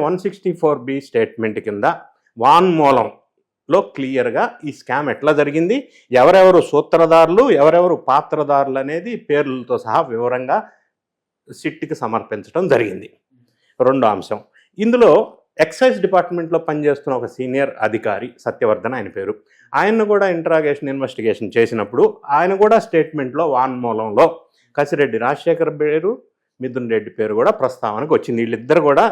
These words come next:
రిటర్న్‌గా ఇచ్చిన వాంగ్మూలంలో ప్రస్తావించడం జరిగింది. ఇప్పుడు ఇన్వెస్టిగేషన్ జరుగుతూ ఉంది.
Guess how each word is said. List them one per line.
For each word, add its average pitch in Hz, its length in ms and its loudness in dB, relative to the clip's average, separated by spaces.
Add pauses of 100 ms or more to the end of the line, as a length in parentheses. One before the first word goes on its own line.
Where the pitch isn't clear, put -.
(100)
రిటర్న్‌గా 170 480 0
ఇచ్చిన 180 220 -6 (640)
వాంగ్మూలంలో 131 720 -2
ప్రస్తావించడం 120 640 -4
జరిగింది. 107 420 0 (1000)
ఇప్పుడు 226 320 2
ఇన్వెస్టిగేషన్ 208 640 2 (120)
జరుగుతూ 135 420 4
ఉంది. 98 180 -4